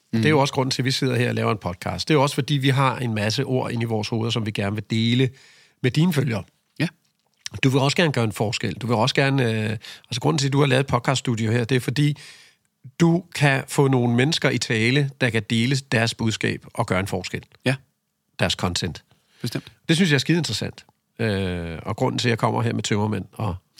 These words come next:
Speaker 1: <laughs>
Speaker 2: og snakker lidt med dig, Niklas.
Speaker 1: <laughs> Jeg vil gerne høre dig. Jeg er meget spændt på de her, Christian. Fem hurtige.
Speaker 2: Okay.
Speaker 1: Og du,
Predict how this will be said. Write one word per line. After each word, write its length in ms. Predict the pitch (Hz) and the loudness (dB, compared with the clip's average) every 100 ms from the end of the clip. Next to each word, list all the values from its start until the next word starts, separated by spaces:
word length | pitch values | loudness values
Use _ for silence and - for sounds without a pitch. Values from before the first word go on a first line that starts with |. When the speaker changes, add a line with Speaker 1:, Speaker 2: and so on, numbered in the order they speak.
| - | -2
Speaker 1:
<laughs> 380 | - - - - | -2 -2 -2 0
Speaker 2:
og 80 | 127 | 0
snakker 320 | 135 110 120 | 4 2 2
lidt 120 | 113 | 0
med 80 | 110 | 0
dig, 180 | 95 101 | 2 2
Niklas. 380 | 101 98 98 - | 0 0 0 0
Speaker 1:
<laughs> 1900 | - 160 160 151 156 139 131 156 - - - - - 131 - _ _ _ - | 0 0 0 -2 -2 -2 -4 -6 -8 -8 -10 -12 -18 -20 -20 _ _ _ -4
Jeg 160 | 120 | -2
vil 80 | 117 | -2
gerne 400 | 120 117 147 135 | -2 -2 -2 -4
høre 260 | 123 135 147 | -2 0 0
dig. 180 | 98 113 | -2 -2
Jeg 100 | 123 | -2
er 160 | 127 120 | -2 0
meget 240 | 123 143 | 2 2
spændt 240 | - 120 | 0 -4
på 60 | - | -4
de 100 | 107 | -4
her, 80 | 107 | -4
Christian. 300 | 98 101 104 - _ _ _ _ | -6 -8 -12 -16 _ _ _ _
Fem 200 | - 156 | -2 0
hurtige. 420 | 135 123 120 127 - _ _ - | 2 2 2 -2 -6 _ _ -4
Speaker 2:
Okay. 340 | 127 139 185 - _ _ _ _ _ | 0 2 2 0 _ _ _ _ _
Speaker 1:
Og 120 | - 127 | 0 2
du, 280 | 135 131 | 4 2